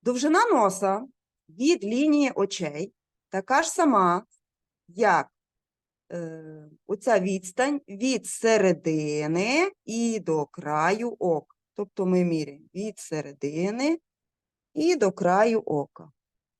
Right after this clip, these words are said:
Зверніть увагу, що я почала малювати не з форми голови, а, е, з лінії середини. Тепер будемо малю-, промальовувати ніс. До лінії очей ми ніс завужуємо,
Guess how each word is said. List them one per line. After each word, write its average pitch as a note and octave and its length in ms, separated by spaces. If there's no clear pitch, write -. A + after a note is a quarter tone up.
Зверніть B3+ 440
увагу, A#3+ 340
що - 180
я G#3+ 200
почала G#3+ 500
малювати G3+ 520
не B3 500
з A3 300
форми C4+ 520
голови, D#4+ 640
а, G#3 420
е, - 20
з - 140
лінії A3 680
середини. F#3 560
Тепер C#4+ 380
будемо C4+ 400
малю-, F#3+ 300
промальовувати A#3+ 720
ніс. D#3 260
До D#4+ 240
лінії D#4 380
очей F#3 560
ми A3+ 260
ніс G#3+ 380
завужуємо, F3 720